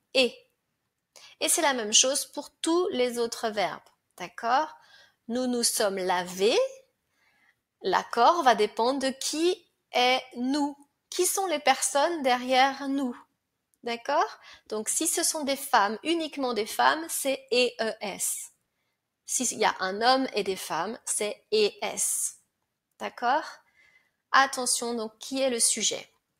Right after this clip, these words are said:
Quand c'est un verbe pronominal,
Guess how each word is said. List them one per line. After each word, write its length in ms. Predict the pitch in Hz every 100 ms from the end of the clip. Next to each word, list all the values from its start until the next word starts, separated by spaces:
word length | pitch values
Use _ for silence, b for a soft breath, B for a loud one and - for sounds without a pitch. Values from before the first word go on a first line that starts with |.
| _ _ _ _ - - B B B B B B B _ _ _ _ _ _ _ _ _ _
Quand 160 | - 392
c'est 180 | 427 370
un 120 | 262
verbe 220 | 285 339 - - -
pronominal, 760 | - 320 285 254 214 190 214